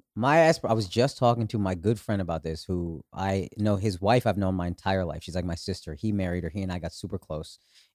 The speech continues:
And we were talking today, catching up. He is my smartest friend in the sense of, like, really smart, also good head on his shoulders. Rich, made his, his, quote, "fuck you" money is what we always talk about. And the thing about it is the "fuck you" number,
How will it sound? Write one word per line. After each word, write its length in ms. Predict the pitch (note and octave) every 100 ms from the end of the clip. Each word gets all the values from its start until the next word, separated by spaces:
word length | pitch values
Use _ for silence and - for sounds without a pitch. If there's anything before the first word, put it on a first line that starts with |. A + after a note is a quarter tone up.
| -
And 120 | F#2+
we 60 | G2+
were 60 |
talking 300 | G2 B2 A2+
today, 300 | G2+ F#2+ F2 D#2 - -
catching 320 | - G2+ -
up. 160 | F#2+ -
He 260 | B2+ E3 F3+ - _ -
is 240 | G#2 F2+ _ _ _
my 360 | - G2 F#2+ F#2
smartest 560 | - - C3+ C#3+ C3+ -
friend 300 | - G#2+ G2+
in 60 |
the 60 | F#2+
sense 260 | - F#2 F#2
of, 100 | F#2
like, 220 | E2+ D#2+ _ _
really 180 | G2 C3
smart, 400 | D#3+ C#3 A#2 A#2 -
also 360 | G#2 G#2 A2
good 280 | E2+ F2 A2
head 180 | G2+ F#2+
on 100 | F2+
his 80 | E2+
shoulders. 480 | F2+ D#2 D#2 - _ _ _ F2+
Rich, 480 | F2+ D3+ - - -
made 220 | G#2+ C3
his, 200 | C#3 - -
his, 260 | C3+ C3+ - _ -
quote, 240 | - B2+
"fuck 260 | - C#3 -
you" 100 | D3
money 220 | D3+ D#3+
is 100 | E3+
what 80 | D#3
we 60 | D#3+
always 160 | D#3
talk 240 | - E3 -
about. 240 | F3 F3+ - _ _ _ _
And 340 | A#2 A2+ A2 G2
the 100 | G2
thing 260 | - D#3+
about 380 | E3+ A2 G2 F2+
it 140 | F2+ E2
is 340 | F2+ F2 D#2
the 100 | -
"fuck 280 | - B2+ -
you" 100 | B2
number, 500 | G#2+ F#2+ E2+ D2+ E2